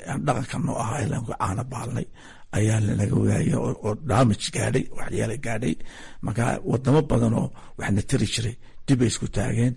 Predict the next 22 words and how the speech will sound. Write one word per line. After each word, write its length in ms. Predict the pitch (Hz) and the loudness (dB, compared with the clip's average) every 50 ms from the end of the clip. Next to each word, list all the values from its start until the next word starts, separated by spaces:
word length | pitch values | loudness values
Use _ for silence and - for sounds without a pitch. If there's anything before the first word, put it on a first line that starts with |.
| - - - - - - | -4 -10 -14 -14 -12 -8
Hase 200 | - - - 123 | -6 -4 -2 0
haatee 280 | 113 113 110 - 110 107 | 0 0 2 0 -2 0
taas 240 | - 110 110 - - | 0 0 -2 -2 -2
imika 200 | - 131 117 - | -2 -2 -2 -2
waxay 140 | - 117 117 - | -2 -2 0 0
noo 100 | - - | 0 0
furi 200 | - - 123 123 | 0 0 -2 -2
doontaa 420 | - - 156 156 - - 110 113 113 - _ - | -2 -4 -6 -6 -6 -6 -6 -6 -6 -8 _ -2
inaynu 340 | - 104 104 104 101 107 117 - - - | 0 0 2 2 2 0 0 -2 -2 -2
dadkii 320 | - 139 147 - - 160 | -2 -2 -2 0 0 0
la 80 | 170 - | 0 0
xidhiidhno, 420 | - - 117 113 - - 147 160 - - - - - - - - | -2 -2 -2 0 2 2 2 0 0 -2 -8 -14 -16 -16 -10 -6
waddamii 340 | - 117 117 117 110 113 | -4 -2 0 2 2 2
waxna 180 | - - - 101 | 2 0 -2 -2
siin 240 | - - - - - | -2 -2 -4 -4 -2
jiray, 260 | - 123 123 147 - - - - - - - - | -2 0 0 0 0 -2 -4 -10 -16 -18 -10 -4
Ilaahay 280 | - 117 113 110 117 110 | 0 2 4 4 4 4
noo, 140 | 110 123 - | 4 2 0
Ilaahay 320 | - - 135 113 110 107 | 0 0 2 4 4 4
noo 200 | 104 - 101 120 | 4 4 2 2
saqri 400 | 117 - - 113 - - - - 113 | 2 2 0 0 0 0 0 0 0
jiray, 280 | - - - 143 147 | 0 0 0 0 0